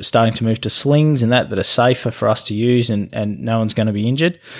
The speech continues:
In the whole time that they've been doing it there, they've never had an incident that has, there's been any injuries, any, any breaking of, of anything, um,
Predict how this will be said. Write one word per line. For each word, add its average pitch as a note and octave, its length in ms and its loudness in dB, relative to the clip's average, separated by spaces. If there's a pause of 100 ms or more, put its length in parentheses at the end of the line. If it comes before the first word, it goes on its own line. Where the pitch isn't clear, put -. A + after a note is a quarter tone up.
(460)
In D3 140 6
the D3+ 80 4
whole F3 220 2
time D3+ 340 4
that B2 100 2
they've A#2+ 240 2
been A2+ 180 4
doing A#2+ 300 2
it A2 140 0
there, A2 160 4
they've A2 180 2
never C3 240 4
had A2+ 240 2
an G#2 140 0
incident A2 640 -2
that G#2 220 2
has, G#2+ 680 -2 (400)
there's C3 220 2
been B2+ 220 2
any A#2+ 220 2
injuries, A#2+ 400 4
any, A2 400 0
any A2 200 -2
breaking G#2+ 560 0
of, G2+ 240 -6 (100)
of A2 160 -4
anything, G#2+ 580 -2 (120)
um, G#2+ 400 -2